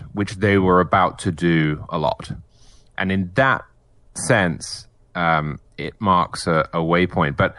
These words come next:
it's still quite thin, uh, in recording terms. I mean, you mentioned the bass. Yes, they wanted the Wilson Pickett sound. They didn't get it until Sergeant Pepper. Even on Revolver, they didn't get it.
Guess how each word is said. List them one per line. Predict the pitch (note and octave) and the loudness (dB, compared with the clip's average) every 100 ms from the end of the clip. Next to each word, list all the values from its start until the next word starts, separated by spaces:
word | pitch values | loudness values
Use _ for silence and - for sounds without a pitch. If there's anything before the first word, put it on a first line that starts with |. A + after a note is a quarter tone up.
| - - - - _ _ - _ _ | -14 -20 -20 -20 _ _ -20 _ _
it's | C#3+ C#3 - | -2 0 0
still | - D#3+ F3 | 2 4 4
quite | - D3+ C3+ - - - | 2 4 4 4 2 4
thin, | D#3+ C3 E2+ A#1+ - - - - - - | 4 4 2 -2 -10 -18 -20 -20 -16 -8
uh, | F2 E2+ E2 - - | -4 -2 -2 -6 -6
in | G2+ F#2 F#2 | -2 0 0
recording | F2+ A#2 A2 F#2 E2 | 0 4 4 4 2
terms. | D#2 E2 C#2+ B1 A#1+ - | 0 0 0 -2 -6 -6
I | |
mean, | D#2+ F2+ | -2 2
you | G#2 | 4
mentioned | C3+ C3+ B2 A2 | 2 4 4 4
the | |
bass. | F2+ F#2+ E2+ E2+ - - | 4 4 2 0 -6 -12
Yes, | - G2 A#2 A#2+ - | -10 0 2 2 2
they | A2 G#2 | 2 4
wanted | G#2 G2+ G2 | 4 2 0
the | G2+ | 2
Wilson | F#2+ F#2 - F2+ | 4 4 2 2
Pickett | - F2+ F2 | 2 0 -6
sound. | - A#2+ A2+ F#2+ F2 D2+ | 0 2 4 4 2 2
They | G#2+ | 0
didn't | G2+ C#3 D3 A#2 | 4 2 4 2
get | A#2+ A2 A2 | 2 2 2
it | E2 | -4
until | E2 E2 D#2+ | -4 -4 -4
Sergeant | E2 D#2 C#2+ A#1+ | 0 0 0 -2
Pepper. | E2 D2+ G#1 | -2 0 -2
Even | D2 E2+ E2 | -2 0 2
on | D2 | 2
Revolver, | D2 D2+ D2 B1+ | 0 0 0 -2
they | A#1+ | -6
didn't | B1 B1+ | -8 -8
get | - | -10
it. | - | -12